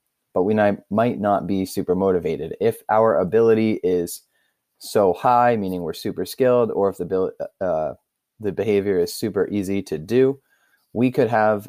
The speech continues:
a day where we're not super motivated, but it'll still push us past the action line as long as we have a good prompt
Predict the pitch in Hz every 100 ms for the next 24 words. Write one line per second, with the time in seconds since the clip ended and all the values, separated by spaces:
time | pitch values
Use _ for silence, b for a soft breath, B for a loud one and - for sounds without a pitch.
0 | - 95 98 92 98 90 85 87 92 -
1 | - 104 90 92 101 104 110 110 98 90
2 | 90 87 87 - 101 92 - 101 98 92
3 | - - - 92 - 87 90 95 - 90
4 | 87 85 82 78 90 95 95 92 90 90
5 | 90 87 85 98 85 - 104 90 80 -